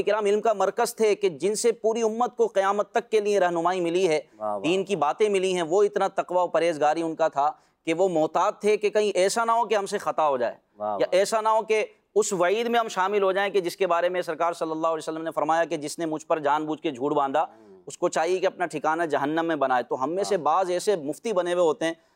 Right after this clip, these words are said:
Speaker 1: <laughs> کہنا تو نہیں چاہیے،
Speaker 2: احتیاط کرنی
Speaker 1: ایسے مفتی
Speaker 2: چاہیے۔
Speaker 1: بنے ہوئے ہوتے ہیں کہ اپنے مرضی سے مسائل بیان کیے جا رہے ہوتے ہیں۔ ان کو ڈرنا چاہیے۔ کیا کہتے ہیں آپ؟
Speaker 2: بالکل ڈرنا چاہیے۔ دیکھیں، ایک تو ڈرنا چاہیے اور دوسرا یہ ہے کہ علم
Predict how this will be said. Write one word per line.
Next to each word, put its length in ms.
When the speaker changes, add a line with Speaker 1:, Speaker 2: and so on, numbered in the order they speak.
Speaker 1:
<laughs> 300
کہنا 500
تو 140
نہیں 120
چاہیے، 360
Speaker 2:
احتیاط 420
کرنی 100
Speaker 1:
ایسے 200
مفتی 120
Speaker 2:
چاہیے۔ 220
Speaker 1:
بنے 200
ہوئے 100
ہوتے 220
ہیں 60
کہ 120
اپنے 260
مرضی 340
سے 100
مسائل 380
بیان 260
کیے 240
جا 160
رہے 80
ہوتے 240
ہیں۔ 60
ان 60
کو 100
ڈرنا 320
چاہیے۔ 280
کیا 140
کہتے 220
ہیں 80
آپ؟ 80
Speaker 2:
بالکل 320
ڈرنا 280
چاہیے۔ 340
دیکھیں، 240
ایک 340
تو 100
ڈرنا 320
چاہیے 400
اور 220
دوسرا 440
یہ 280
ہے 100
کہ 220
علم 300